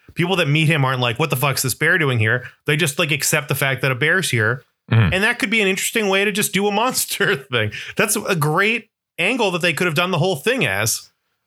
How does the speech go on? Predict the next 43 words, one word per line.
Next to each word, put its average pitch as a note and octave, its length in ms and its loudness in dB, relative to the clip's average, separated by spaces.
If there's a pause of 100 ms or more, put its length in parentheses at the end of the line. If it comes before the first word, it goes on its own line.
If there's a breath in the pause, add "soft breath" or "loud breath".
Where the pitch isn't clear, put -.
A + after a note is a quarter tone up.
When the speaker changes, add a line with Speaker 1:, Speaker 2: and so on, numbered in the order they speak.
(140)
Speaker 1:
you C#3 120 0
know? D3 300 0 (320)
Speaker 2:
Yeah. A#2 360 2
Speaker 1:
Or - 180 -8
they E3+ 160 2
stick E3 280 -2
with G3+ 120 -2
the F3 60 -2
fact F#3 260 0
that C3 100 -2
people F#3+ 240 0
are F3 60 2
scared F#3 340 2
of F3+ 80 0
him F#3 220 0
and D3 160 2
just D#3 180 0
everything D#3 440 0
that E3 140 2
entails. C#3+ 800 0 (560)
And D3 400 -2 (840)
then D3+ 160 2
why D3+ 160 2
would E3+ 100 0
they E3+ 100 2
be D#3+ 120 0
scared D#3+ 320 0
of D3 60 -2
them? E3 180 0
I D#3+ 100 0
mean, E3+ 160 2
uh, F#3 340 -2 (1120)
it's D3+ 180 2
crazy. - 560 -2 (120)
It's B2+ 180 0
Speaker 2:
You D#3+ 80 2
Speaker 1:
just, G3+ 160 2
Speaker 2:
gotta D3+ 120 0
fucking D3 280 0
Speaker 1:
it's B2 80 4
just D3 100 4
Speaker 2:
commit. C#3+ 160 4
Speaker 1:
weird. - 280 -2